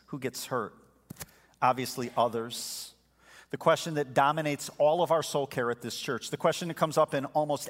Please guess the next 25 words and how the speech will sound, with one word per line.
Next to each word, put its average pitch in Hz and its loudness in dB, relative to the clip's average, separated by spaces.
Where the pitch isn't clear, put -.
every 165 2
case 151 -2
is 135 -4
this 135 -2
question. 135 0
I've 127 -2
written 165 -2
this 156 -2
on 151 2
the 139 -2
board 139 -2
so 143 -2
many 139 -2
times. 123 0
How 160 6
do 170 0
you 180 -4
trust - 0
someone 135 -2
who 131 -6
is 117 -8
proven 135 -6
to 127 -6
be 131 -4
untrustworthy? 110 -4